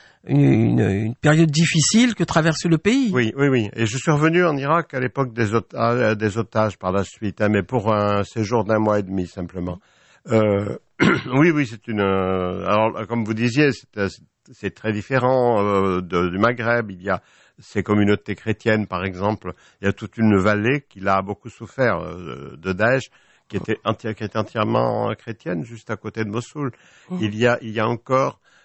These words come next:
Speaker 2: euh, d'autres religions, comme ces fameux yézidis, donc, que l'on dit
Speaker 1: Ouais.
Speaker 2: adorateurs du diable, mais qui en fait n'adorent pas le diable, mais
Speaker 1: Mhm.
Speaker 2: c'est une religion un peu compliquée. Euh, il y a, il y a même une religion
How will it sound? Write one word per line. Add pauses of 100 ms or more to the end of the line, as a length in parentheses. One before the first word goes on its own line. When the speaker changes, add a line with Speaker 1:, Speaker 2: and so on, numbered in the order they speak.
(180)
Speaker 2:
euh,
d'autres
religions,
comme
ces
fameux
yézidis,
donc,
que
l'on
dit
Speaker 1:
Ouais.
Speaker 2:
adorateurs
du
diable,
mais (520)
qui
en
fait
n'adorent
pas
le
diable,
mais
Speaker 1:
Mhm.
Speaker 2:
c'est
une
religion
un
peu
compliquée. (460)
Euh,
il
y
a, (220)
il
y
a
même
une
religion